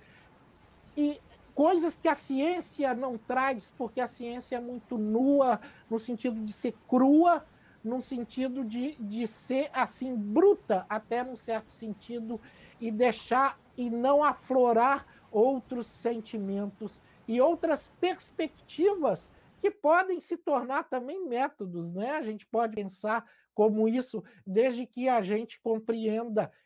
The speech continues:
exatamente como funciona. Professor Ivo, um prazer enorme. Professora Maria José, as palavras finais,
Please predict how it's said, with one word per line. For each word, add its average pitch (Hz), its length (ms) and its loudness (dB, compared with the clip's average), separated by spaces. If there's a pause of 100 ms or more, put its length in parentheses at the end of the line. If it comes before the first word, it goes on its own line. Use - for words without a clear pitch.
exatamente 202 800 -4
como 214 240 -8
funciona. 170 640 -10 (300)
Professor 254 480 -2
Ivo, 233 280 -2
um 226 100 -6
prazer 226 560 0
enorme. 233 520 2 (260)
Professora 311 480 0
Maria 320 300 2
José, 294 400 2
as 285 140 0
palavras 247 560 0
finais, 247 680 -6